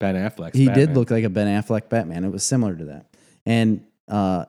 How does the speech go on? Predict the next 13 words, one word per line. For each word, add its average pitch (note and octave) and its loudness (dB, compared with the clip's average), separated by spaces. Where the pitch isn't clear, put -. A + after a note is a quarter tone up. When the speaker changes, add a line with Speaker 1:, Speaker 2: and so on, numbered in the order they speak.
Speaker 2:
he - -4
played C3 2
a B2+ 4
very A#2+ 2
good A#2 0
Batman. G2 -2
Uh, G2+ -2
Michael A#2+ 2
Mad-, A2 0
Madsen A#2 0
is C#3 2
in C#3+ 2
it. D#3+ -2